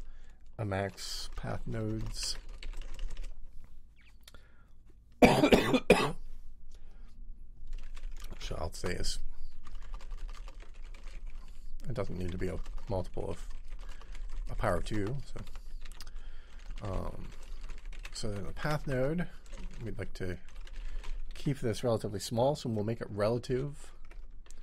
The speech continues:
to the path start, so then we can use signed int eights even. I think we won't allow you to path far, find more than two hundred fifty-six away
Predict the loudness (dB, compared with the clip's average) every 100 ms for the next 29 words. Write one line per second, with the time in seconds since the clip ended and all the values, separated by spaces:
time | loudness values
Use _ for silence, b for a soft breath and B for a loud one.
0 | B B B B B -4 -4 -2 -2 -2
1 | -2 0 0 -2 -8 -6 -4 -4 -6 -6
2 | -4 -2 0 0 -2 -2 0 0 0 2
3 | 0 B B B B 4 2 2 0 2
4 | 4 4 2 -2 -2 0 -2 -4 -2 -2
5 | -2 0 0 0 0 2 2 0 -2 -4
6 | -4 -2 -4 -4 -6 -4 -6 -4 -4 -2
7 | -4 -2 -2 -2 -4 -6 -4 -4 -2 0
8 | 0 -2